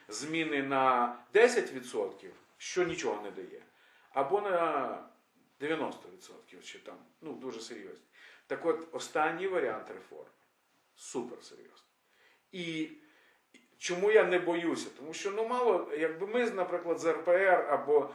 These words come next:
навіть уряд підготували би таку реформу, е, і без підтримки Банкової в неї шансів не було б. Але цього разу вона пишеться на Банковій.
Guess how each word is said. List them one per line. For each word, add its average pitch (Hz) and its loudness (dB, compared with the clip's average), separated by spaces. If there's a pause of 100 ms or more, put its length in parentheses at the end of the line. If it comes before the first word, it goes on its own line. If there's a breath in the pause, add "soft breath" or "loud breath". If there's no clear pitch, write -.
(200 loud breath)
навіть 190 4 (140)
уряд 190 4
підготували 156 4
би 139 -2
таку 147 -8
реформу, 143 -2 (840 soft breath)
е, 143 6 (260)
і 190 -8
без 208 6
підтримки 196 -2
Банкової 170 0 (280)
в 143 -16
неї 175 -4
шансів 139 -2
не 127 -10
було 117 -10
б. - -16 (100)
Але 135 -2
цього 156 -2
разу 151 2
вона 147 -4
пишеться - -8
на 107 -12
Банковій. 98 -14